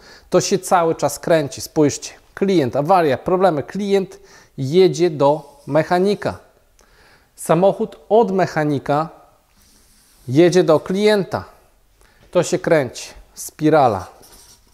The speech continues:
Spirala. Spirala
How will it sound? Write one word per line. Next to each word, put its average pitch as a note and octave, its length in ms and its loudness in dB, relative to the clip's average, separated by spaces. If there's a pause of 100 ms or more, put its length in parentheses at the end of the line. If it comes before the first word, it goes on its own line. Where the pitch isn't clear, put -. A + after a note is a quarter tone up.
(1900)
Spirala. D#3 800 0 (3250)
Spirala B2+ 880 -2